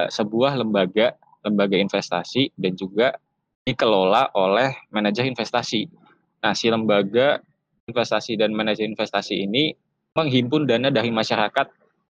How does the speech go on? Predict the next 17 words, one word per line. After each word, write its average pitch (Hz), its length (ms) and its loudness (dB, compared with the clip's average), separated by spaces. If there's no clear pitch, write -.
yang 143 160 0
pengen 135 240 0
berinvestasi, 120 720 -2
tapi 127 400 0
cuma 110 400 0
memiliki 110 480 2
dana 104 320 2
yang 101 160 2
minim 101 400 0
atau 123 640 2
masih 117 800 2
pengetahuannya 120 560 0
masih 135 240 -4
belum 107 320 -4
cukup 113 320 -4
gitu. 92 240 -4
Jadi 95 320 2